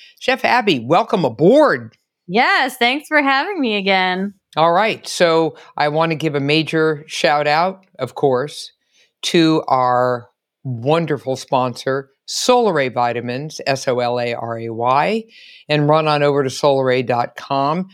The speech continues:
Speaker 1: We're gonna be talking today about a couple of nutrients that you're gonna be able to find on Solaray, because a lot of people don't realize how important these are.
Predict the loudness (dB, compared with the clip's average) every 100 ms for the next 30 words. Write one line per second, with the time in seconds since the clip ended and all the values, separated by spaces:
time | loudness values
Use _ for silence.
0 | _ -2 0 2 2 0 0 2 2 0
1 | -4 -6 -4 -2 -2 -2 -6 -8 _ _
2 | -4 0 2 2 0 -2 0 2 2 2
3 | 2 0 -4 -4 -4 -6 -4 -2 0 0
4 | 2 2 0 -4 -2 0 0 0 -4 -2
5 | 0 0 0 -2 -4 -4 -6 -12 -20 -6
6 | 0 2 2 2 2 0 -2 -2 0 2
7 | 2 2 0 0 0 2 2 2 0 -2
8 | 0 -2 -4 0 0 0 -4 -4 -4 -4
9 | -4 -2 -4 -6